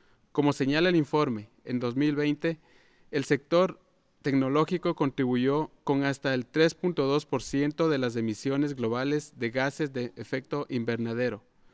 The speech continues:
un indicador que se espera aumente con la expansión de tecnologías como la inteligencia artificial y el Internet de las Cosas.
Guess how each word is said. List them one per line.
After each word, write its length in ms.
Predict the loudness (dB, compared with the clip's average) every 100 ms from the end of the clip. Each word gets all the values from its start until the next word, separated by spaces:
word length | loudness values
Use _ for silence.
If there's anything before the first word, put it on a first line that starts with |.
| _ _ _ 2
un 200 | 4 4
indicador 580 | 2 0 2 2 0
que 100 | -2
se 100 | -8
espera 480 | -8 -2 0 0 -2 -2
aumente 540 | 0 0 0 0 -2
con 160 | -2 -4
la 40 |
expansión 540 | -4 -6 -6 -4 -2
de 80 | -2
tecnologías 840 | -2 -4 -4 -6 -6 -4 -4 -8 _ _ _
como 200 | 0 2
la 80 | 4
inteligencia 580 | 2 0 -2 -2 -2 -4
artificial 680 | -4 -8 -6 -4 -2 -4 -8
y 100 | -6
el 140 | -4 -4
Internet 340 | -4 -4 -2
de 80 | -4
las 180 | -6 -8
Cosas. 460 | -8 -8 -12 -20